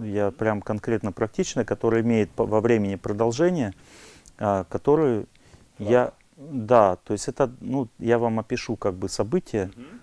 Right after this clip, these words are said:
Speaker 1: а вы прокомментируйте. Один популярный, это уже другой, еще один популярный астролог, который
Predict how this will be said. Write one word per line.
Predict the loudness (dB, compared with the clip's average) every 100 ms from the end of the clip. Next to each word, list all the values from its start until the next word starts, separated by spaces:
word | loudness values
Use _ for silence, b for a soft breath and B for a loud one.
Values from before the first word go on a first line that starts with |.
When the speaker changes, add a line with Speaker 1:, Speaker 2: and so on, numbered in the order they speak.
| _
Speaker 1:
а | -2
вы | -2
прокомментируйте. | 0 -2 0 -2 -4 -6 -6 -6 -14 _ _ _ _ _ _ _ _ _ -20 -20 B B B
Один | 0 2 0 0 -2
популярный, | -2 2 6 6 4 0 -2 -6 _ -4
это | -2 0
уже | -2
другой, | -2 -2 0 -2 -4 -10
еще | -12 0 2
один | 2 -4
популярный | -8 -4 4 6 6 4 -4 -8 b b b b
астролог, | -6 -4 0 2 2 0 -6 -16 _ _ _ _ -20 -14
который | -6 -4 0 2 2 -2